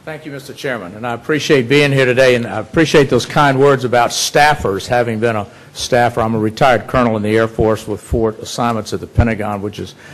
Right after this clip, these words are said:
sort of more assignments than any, uh, self-respecting pilot would want to admit to, but, but it was important work, and, uh, and I, I believed in it. Uh, it seems to me that, uh,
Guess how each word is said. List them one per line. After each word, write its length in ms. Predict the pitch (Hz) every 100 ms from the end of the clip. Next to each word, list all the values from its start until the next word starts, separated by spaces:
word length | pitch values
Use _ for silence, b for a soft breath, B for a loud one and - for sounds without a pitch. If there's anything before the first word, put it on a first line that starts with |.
| B
sort 240 | - - 113
of 80 | 101
more 240 | 113 110
assignments 520 | 104 139 120 110 -
than 100 | 98
any, 340 | 117 113 107 107
uh, 340 | 101 95 92
self-respecting 800 | - 123 107 101 - 107 104 92
pilot 400 | - - 110 104
would 180 | 98 98
want 220 | 110 104
to 140 | - 98
admit 360 | 87 117 131
to, 260 | - 95 92 98
but, 140 | 92 b b b b
but 100 | -
it 40 | 104
was 160 | 101
important 500 | 107 92 147 151 123
work, 400 | 104 104 117 -
and, 240 | 107 98 101
uh, 220 | 101 95 104 _ _
and 140 | - 98
I, 220 | 107 107
I 20 |
believed 480 | 104 107 123 120 -
in 140 | 92
it. 120 | 90 _ b b b b b _
Uh, 180 | 92 98
it 100 | 107
seems 280 | - 175 156
to 100 | -
me 220 | 147 156
that, 260 | 127 113 -
uh, 280 | 113 98